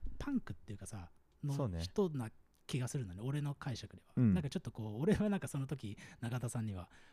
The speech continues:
Speaker 1: プロレタリア文学の人ですよね、やっぱ長田さんはっていう。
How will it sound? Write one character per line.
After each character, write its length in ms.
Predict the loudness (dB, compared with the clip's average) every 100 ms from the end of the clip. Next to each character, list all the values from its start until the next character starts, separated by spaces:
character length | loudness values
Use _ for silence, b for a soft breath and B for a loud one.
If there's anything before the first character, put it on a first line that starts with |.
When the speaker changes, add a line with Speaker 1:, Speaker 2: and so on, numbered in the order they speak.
| b
Speaker 1:
プ 80 | 2
ロ 100 | 4
レ 140 | 4 2
タ 180 | 2
リ 340 | 2 4 4 4
ア 140 | 2
文 400 | 0 -2 4 4
学 220 | 4 -2
の 80 | -8
人 140 | -6 -6
で 80 |
す 60 | -4
よ 20 |
ね、 60 | -4
や 40 |
っ 40 | -4
ぱ 120 | -6 -8
長 200 | -8 -8
田 80 |
さ 120 | -8 -10
ん 60 |
は 80 | -10
っ 20 | -14
て 80 | -18
い 80 |
う。 60 | -16